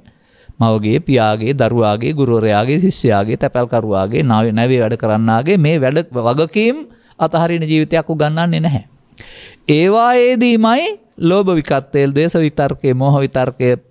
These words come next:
ඉපදිලා බලවත් වෙලා අපිව දුකටපත් කරන්නේ. ඒ මිනිසාව, අ,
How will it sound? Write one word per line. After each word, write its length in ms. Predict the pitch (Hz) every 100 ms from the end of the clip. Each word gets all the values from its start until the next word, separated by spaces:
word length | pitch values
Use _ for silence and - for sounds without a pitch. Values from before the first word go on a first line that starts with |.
| _ - -
ඉපදිලා 680 | - 143 196 185 196 220 214
බලවත් 580 | 143 160 214 156 - -
වෙලා 480 | 127 127 123 -
අපිව 320 | - - 160 165
දුකටපත් 480 | 135 - 123 - -
කරන්නේ. 520 | - - - 151 - _ _ _ _ _ _ - _ _ - - - -
ඒ 160 | - 185
මිනිසාව, 840 | 147 139 165 214 302 262 262 262 254 220 - - _ _
අ, 100 | -